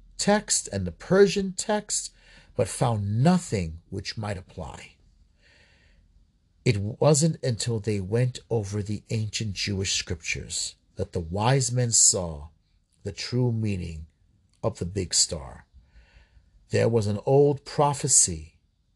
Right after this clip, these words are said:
by Balaam which said, "I shall see him, but not now. I shall behold him, but not near. A star shall rise out of Jacob,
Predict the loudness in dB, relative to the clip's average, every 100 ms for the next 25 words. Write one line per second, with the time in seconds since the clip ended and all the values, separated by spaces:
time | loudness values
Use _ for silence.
0 | _ _ _ _ _ _ _ _ _ _
1 | 0 2 2 6 6 6 4 -4 -6 -4
2 | 2 4 4 2 -4 -20 _ _ _ _
3 | -10 -6 -2 -2 4 4 6 6 6 8
4 | 4 2 -4 _ _ _ _ _ _ _
5 | -8 -4 -4 -4 -2 0 0 -4 -10 -18
6 | _ -20 -18 -4 0 2 2 2 2 2
7 | 4 6 6 6 2 2 -2 -10 _ _
8 | _ -14 -12 -6 -6 -4 -4 -4 -4 -8
9 | -14 -20 -20 _ -20 -20 -20 -20 _ 0
10 | 4 4 6 6 6 4 2 0 -2 0
11 | 0 2 0 -2 -4 -4 -4 -4 -4